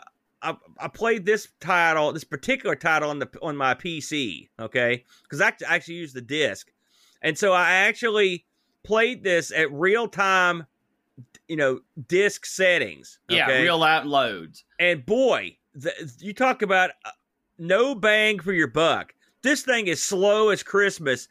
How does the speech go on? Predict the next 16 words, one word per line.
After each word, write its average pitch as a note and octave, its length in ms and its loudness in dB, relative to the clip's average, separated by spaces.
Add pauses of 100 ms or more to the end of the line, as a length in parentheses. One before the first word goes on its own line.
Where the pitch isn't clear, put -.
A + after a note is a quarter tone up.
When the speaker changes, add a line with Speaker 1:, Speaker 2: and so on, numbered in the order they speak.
(140)
Speaker 1:
I C4+ 80 2
mean, D4+ 140 -2
it's G#3+ 100 -6
a B3+ 80 2
one C4 300 2
X A3+ 260 0
C G#3+ 180 -6
D F#3+ 140 -6
rom, D#3 600 0 (480)
so A3 120 0
they B3 120 4
can C4 120 -4
only C4 160 2
go G#3+ 160 2
so G3 260 2
fast. E3 600 0